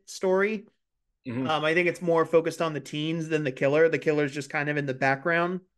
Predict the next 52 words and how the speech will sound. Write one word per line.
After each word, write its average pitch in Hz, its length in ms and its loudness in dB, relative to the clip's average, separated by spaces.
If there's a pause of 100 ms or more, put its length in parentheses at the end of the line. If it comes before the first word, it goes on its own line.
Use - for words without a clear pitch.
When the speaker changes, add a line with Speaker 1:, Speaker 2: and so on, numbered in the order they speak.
(680)
Speaker 2:
Yeah. 104 240 0 (480)
Speaker 1:
So 175 160 4
I 190 100 6
wasn't 160 240 2
really 143 160 -2
bothered 135 320 -2
by 135 200 2
it. - 160 -2 (640)
But 175 220 2
if 208 180 -2
you're 208 120 -2
going 196 320 2
in 180 200 0
watching 160 380 -2
this 170 180 -10
movie 165 240 -2
wanting 151 400 -2
to 147 60 -12
try 165 160 2
to 160 60 -2
figure 170 220 2
out 170 100 2
who 185 160 4
it 196 80 4
is, 190 160 4
you 151 100 -8
can't 151 300 -6
figure 131 260 0
it 131 80 0
out 143 340 0
because 165 240 0
she 156 100 -4
never 160 280 2
says 151 240 -2
anything 151 340 -6
about 147 260 0
Ben 147 220 0
until 143 320 -2
later. 143 480 0 (1160)
Speaker 2:
Yeah, 202 140 2
I - 40 0
think 330 180 -6
for 151 140 -4
me 151 160 4
it 151 40 8
was 127 140 4
a 120 60 4
little 117 260 2
bit 107 120 0
of 101 80 -4
a 107 40 -2
letdown. 110 500 -4